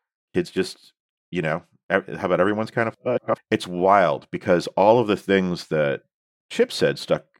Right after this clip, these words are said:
out to him, especially from the beginning,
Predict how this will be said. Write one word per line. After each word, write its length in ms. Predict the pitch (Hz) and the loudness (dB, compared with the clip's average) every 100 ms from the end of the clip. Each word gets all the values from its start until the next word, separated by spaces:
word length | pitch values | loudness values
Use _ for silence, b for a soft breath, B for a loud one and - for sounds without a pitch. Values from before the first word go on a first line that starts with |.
| - | 0
out 180 | 87 90 | 2 2
to 80 | 87 | -2
him, 480 | 80 69 69 64 - _ | -4 -4 -8 -14 -20 _
especially 400 | 82 82 110 - | -4 -2 -2 -2
from 100 | 131 | -2
the 60 | 90 | -2
beginning, 520 | - 78 90 76 64 | -4 -2 -2 -2 -8